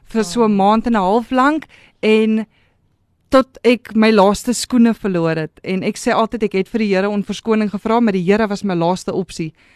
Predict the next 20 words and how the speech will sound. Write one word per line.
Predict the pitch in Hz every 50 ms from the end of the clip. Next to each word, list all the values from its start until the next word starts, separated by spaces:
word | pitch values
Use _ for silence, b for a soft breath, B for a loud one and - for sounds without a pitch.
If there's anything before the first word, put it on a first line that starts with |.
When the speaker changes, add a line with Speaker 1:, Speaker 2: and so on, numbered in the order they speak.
| b b b b b
Speaker 1:
Ek | - 196 190 -
moes | 214 202 -
eers | 247 254 240 -
my | 233 214 202
skoene | - - - - 277 269 247 226 185 165 160 - _ -
verloor | 196 190 185 185 180 180 170
het | 151 147 -
Speaker 2:
Sure. | - - - 226 226 226 220 214 202
Speaker 1:
voor | 185 214 208 -
ek | 180 196 -
die | 208 185 180
Here | 180 180 196
gekies | 190 - 185 - - 196 202 214
het. | 214 214 208
Speaker 2:
Wow, | 208 208 202 190 170
wow, | 165 175 175 175 165 156
wow. | 165 170 165
Speaker 1:
Ehm, | 190 185 180 180 175 170 170 185 -
ja, | 196 202 214 254 277 254 208
en, | - - 208 196 196 202 196 196